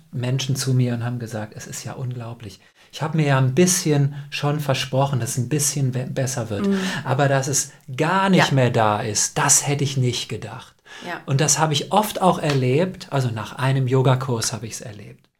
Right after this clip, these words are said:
Speaker 1: mehrmals. Ich hab es erlebt nach fünf Tagesretreats,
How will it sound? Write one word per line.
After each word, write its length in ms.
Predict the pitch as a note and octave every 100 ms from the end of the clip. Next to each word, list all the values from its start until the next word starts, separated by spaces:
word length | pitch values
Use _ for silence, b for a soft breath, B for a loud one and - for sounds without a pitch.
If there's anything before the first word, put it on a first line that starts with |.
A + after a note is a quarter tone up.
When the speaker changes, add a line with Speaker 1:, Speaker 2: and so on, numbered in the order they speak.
| _
Speaker 1:
mehrmals. 680 | C3 C3+ C#3+ C#3 G2 G#2 - B B B B
Ich 200 | B2+ -
hab 120 | C#3+
es 120 | D3
erlebt 640 | - C3+ C3 D3 D#3+ - C#3+
nach 460 | C3+ C3+ C3+ - b b b
fünf 480 | - - F#3 F#3 F#3
Tagesretreats, 1080 | - D3+ D#3 C#3+ - A2 - G#2+ F#2+ - -